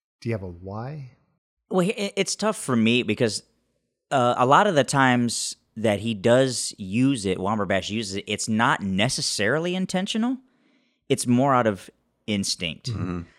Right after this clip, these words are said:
Speaker 2: I think if he was a different type of character, someone who wasn't, um, recluse and just, it's essentially the, a mind of, like, a twelve or thirteen-year-old boy, I think he probably would look,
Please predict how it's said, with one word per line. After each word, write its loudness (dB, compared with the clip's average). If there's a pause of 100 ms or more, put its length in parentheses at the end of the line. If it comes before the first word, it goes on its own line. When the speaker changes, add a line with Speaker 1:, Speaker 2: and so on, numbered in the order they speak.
(200)
Speaker 2:
I 2
think 0
if 2
he 0
was 0
a 2
different -4
type 0
of -6
character, -2
someone -2
who -4
wasn't, -2
um, -6 (280)
recluse 0
and -8
just, -6 (520)
it's -8
essentially 0
the, 0
a 0
mind 4
of, 2
like, 2
a -4
twelve 0
or -4
thirteen-year-old -6
boy, 0
I -2
think -6 (460)
he -6
probably 6
would 0
look, -4